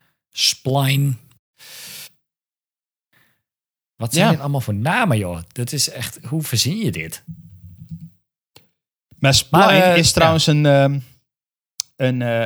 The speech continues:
Speaker 2: een drie D tool. En dat vind ik wel interessant dat die zo hoog bij staat. In Spline kun je, zeg maar, drie D objecten maken, omgevingen creëren en die exporteren als naar een soort van, eh, die je weer met een JavaScript library, zeg maar, in je website kunt hangen of in een app.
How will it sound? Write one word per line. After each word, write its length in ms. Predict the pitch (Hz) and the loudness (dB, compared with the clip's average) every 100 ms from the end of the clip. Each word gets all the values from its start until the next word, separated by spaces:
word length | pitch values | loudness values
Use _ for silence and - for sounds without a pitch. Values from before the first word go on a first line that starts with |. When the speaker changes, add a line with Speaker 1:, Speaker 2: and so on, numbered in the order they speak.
| - | -2
Speaker 2:
een 160 | 127 | -2
drie 460 | 123 156 147 202 320 | 0 0 0 0 -2
D 40 | |
tool. 260 | - 104 92 | -4 -6 -6
En 60 | |
dat 100 | 127 170 | -6 -6
vind 80 | 196 | -6
ik 60 | 190 | -6
wel 100 | 190 | -6
interessant 380 | 147 - 190 | -6 -4 -2
dat 140 | 196 147 | -2 -4
die 120 | 180 | -4
zo 160 | 156 139 | 0 0
hoog 220 | 135 160 | 0 -2
bij 160 | - 170 | -2 -2
staat. 360 | - 92 - - - - _ _ _ _ _ | -4 -10 -12 -20 -20 -20 _ _ _ _ _
In 120 | - - | -6 -6
Spline 360 | - 175 190 | 0 2 2
kun 140 | 180 143 | 2 0
je, 220 | 135 127 | 0 0
zeg 160 | 156 | -2
maar, 120 | 139 123 | -2 -2
drie 200 | 135 131 | -2 0
D 460 | 143 156 127 104 - - _ _ _ | 0 -2 -4 -8 -14 -20 _ _ _
objecten 400 | - 110 117 107 | -8 -4 -4 -4
maken, 380 | 98 101 113 123 | -8 -8 -8 -8
omgevingen 840 | 110 101 107 113 123 110 104 95 | -8 -8 -6 -4 -6 -6 -10 -14
creëren 500 | - 90 87 95 131 | -12 -12 -12 -10 -10
en 160 | 113 110 | -6 -6
die 240 | 110 113 | -4 -6
exporteren 680 | 123 - - - 127 123 107 | -8 -10 -12 -6 -6 -6 -6
als 240 | 113 104 | -8 -8
naar 260 | - 101 98 | -10 -10 -8
een 160 | 98 95 | -10 -12
soort 340 | - 101 - | -10 -12 -12
van, 320 | - 101 95 | -12 -12 -12
eh, 360 | 92 92 92 95 - _ _ _ | -12 -12 -12 -12 -18 _ _ _
die 100 | 113 | -6
je 60 | |
weer 120 | 107 110 | -4 -4
met 120 | 110 | -6
een 160 | 107 | -6
JavaScript 440 | 95 113 135 - 127 | -2 -2 -2 -6 -2
library, 220 | 123 117 | -2 -2
zeg 180 | 113 110 | -8 -10
maar, 100 | 120 | -10
in 80 | 117 | -8
je 80 | 110 | -6
website 300 | 120 113 - | -6 -8 -10
kunt 160 | 92 | -12
hangen 260 | 87 90 110 | -12 -14 -16
of 140 | 92 - | -18 -18
in 60 | |
een 100 | 78 | -16
app. 160 | 95 | -14